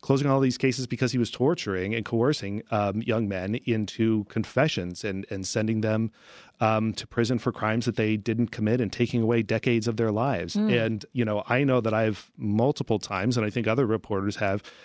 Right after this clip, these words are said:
Speaker 1: gone to a courtroom to watch Reynaldo Guevara take the, the Fifth Amendment. Um,
Speaker 2: Wow.
Speaker 1: you know, and he's been doing this for years. He's, he's not, he's never been charged with a crime,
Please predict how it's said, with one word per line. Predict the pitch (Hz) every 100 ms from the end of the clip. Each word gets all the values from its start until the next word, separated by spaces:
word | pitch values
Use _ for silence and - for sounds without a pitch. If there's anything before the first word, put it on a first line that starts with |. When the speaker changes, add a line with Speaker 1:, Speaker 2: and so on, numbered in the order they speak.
| - -
Speaker 1:
gone | 107 113 117
to | 127
a | 123
courtroom | - 160 165 113 117 120
to | 107
watch | 104 -
Reynaldo | 113 104 107
Guevara | 104 113 123 143 131 117
take | - 107 -
the, | 113 110 110
the | -
Fifth | - 127 120
Amendment. | 120 175 - - _ - - - _
Um, | 113 107 104 104
Speaker 2:
Wow. | 101 151 -
Speaker 1:
you | - 127
know, | 113
and | 120
he's | 123 123
been | 127
doing | 110 113 120
this | 120
for | - 117
years. | 123 143 90
He's, | - 104 92 -
he's | 117 110 92
not, | 104 104 117
he's | - 131
never | 143 170
been | 180
charged | 170 196
with | 131
a | 107
crime, | 92 87 87